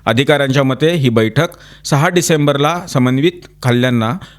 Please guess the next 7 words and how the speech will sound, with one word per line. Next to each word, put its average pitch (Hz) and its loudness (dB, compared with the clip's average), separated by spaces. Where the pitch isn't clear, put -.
परवानगी 156 2
देणारी 131 0
निर्णायक 127 0
बैठक 104 0
होती. 90 -4
या 127 2
बैठकीनंतर 156 0